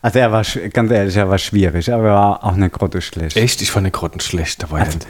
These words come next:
Speaker 2: was
Speaker 1: das
Speaker 2: war denn da
Speaker 1: visuelle
Speaker 2: Gutes
Speaker 1: Des-,
Speaker 2: dran?
Speaker 1: das visuelle Design fand ich super gut. So
Speaker 2: Okay.
Speaker 1: diese Filmfarben, Kulissen haben die super gut gemacht.
Speaker 2: Ja, ja. Bisschen
Speaker 1: Das war wirklich ein
Speaker 2: comic-mäßig, ne?
Speaker 1: Augenschmaus, ne?
Speaker 2: Echt? Ja.
Speaker 1: Ja.
Speaker 2: Ja, ja.
Speaker 1: Ähm,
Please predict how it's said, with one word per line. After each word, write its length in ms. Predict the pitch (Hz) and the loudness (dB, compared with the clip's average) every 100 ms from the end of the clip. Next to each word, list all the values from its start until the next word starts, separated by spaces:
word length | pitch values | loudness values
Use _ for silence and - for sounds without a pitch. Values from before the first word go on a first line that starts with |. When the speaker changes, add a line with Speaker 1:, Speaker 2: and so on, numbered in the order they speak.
| - | -4
Speaker 2:
was 80 | 104 | 0
Speaker 1:
das 80 | 95 | 2
Speaker 2:
war 120 | 87 | 2
denn 160 | 101 | 4
da 80 | 113 | 4
Speaker 1:
visuelle 200 | 101 110 107 | 4 2 4
Speaker 2:
Gutes 200 | 104 - | 4 4
Speaker 1:
Des-, 260 | 85 - | 0 0
Speaker 2:
dran? 220 | 113 107 | -2 0
Speaker 1:
das 260 | 104 98 - | 0 0 2
visuelle 480 | 107 - 110 92 90 | -2 2 0 2 0
Design 680 | 90 - 104 98 123 131 127 | -2 -2 0 2 4 2 0
fand 280 | - 98 92 | 0 2 0
ich 160 | 87 - | -2 -4
super 320 | 117 107 104 | -2 0 -2
gut. 360 | - 92 92 | 0 -2 -2
So 120 | - 92 | 0 -2
Speaker 2:
Okay. 180 | 95 | 2
Speaker 1:
diese 200 | 104 101 | 2 2
Filmfarben, 920 | 82 - 120 120 - 107 104 104 101 - | 0 0 2 0 0 0 2 2 0 -2
Kulissen 920 | - 82 92 120 - - 110 113 110 - - - - | -2 0 2 2 0 0 2 2 -4 -16 -18 -18 -2
haben 260 | 101 98 85 | 2 2 2
die 140 | 95 | 0
super 400 | - - 107 95 | 0 -2 2 0
gut 300 | - 92 - | 0 -4 -2
gemacht. 420 | 87 80 73 - | -2 -2 -4 -4
Speaker 2:
Ja, 300 | 98 82 78 - _ - | -4 -4 -6 -12 _ -6
ja. 280 | 95 73 78 _ | -4 -4 -10 _
Bisschen 340 | 131 127 127 117 | -4 2 4 4
Speaker 1:
Das 100 | 113 | 2
war 120 | 110 117 | 2 2
wirklich 160 | 120 123 110 | 2 2 4
ein 120 | 98 | 4
Speaker 2:
comic-mäßig, 300 | 113 117 98 | 4 2 2
ne? 60 | - | 0
Speaker 1:
Augenschmaus, 640 | - 101 87 87 85 - | 2 0 0 0 -4 0
ne? 60 | 107 | 0
Speaker 2:
Echt? 280 | 151 - 101 | 0 0 0
Ja. 180 | 98 98 | 2 2
Speaker 1:
Ja. 220 | 90 87 | 2 2
Speaker 2:
Ja, 100 | 90 85 - - - _ - | 0 -6 -16 -20 -20 _ -2
ja. 240 | 101 95 | 2 4
Speaker 1:
Ähm, 380 | 95 95 95 101 | 4 2 0 -4